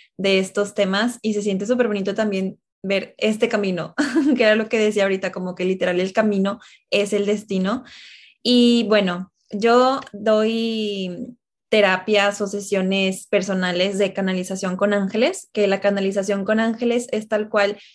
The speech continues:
yo ser un canal para quien esté conmigo del otro lado recibiendo esta terapia, reciba mensajes de sus ángeles, de los arcángeles, de todo. En realidad es como todo el equipo espiritual. Se hacen presentes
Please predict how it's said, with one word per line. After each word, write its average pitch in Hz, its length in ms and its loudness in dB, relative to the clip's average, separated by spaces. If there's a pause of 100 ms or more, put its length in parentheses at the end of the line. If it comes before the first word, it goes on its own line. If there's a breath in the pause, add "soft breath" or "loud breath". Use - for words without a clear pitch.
yo 214 460 -2
ser 214 200 -2
un 220 120 0
canal 214 640 0
para 196 260 0
quien 208 180 -2
esté 208 280 -4
conmigo 247 580 2
del 202 140 -2
otro 196 160 -2
lado 202 240 0
recibiendo 190 1000 -2
esta 208 320 -4
terapia, 202 520 0 (380 loud breath)
reciba 214 300 4
mensajes 226 540 2
de 226 80 0
sus 220 220 -6
ángeles, 214 680 -2
de 190 360 -2
los 196 140 -6
arcángeles, 202 680 -2
de 202 100 -2
todo. 233 540 2 (280)
En 240 160 2
realidad 240 240 4
es 285 80 -2
como 359 240 -4
todo 254 140 2
el 254 80 0
equipo 247 240 -4
espiritual. 240 560 -4 (300 soft breath)
Se - 160 -2
hacen 214 320 0
presentes 208 1120 -2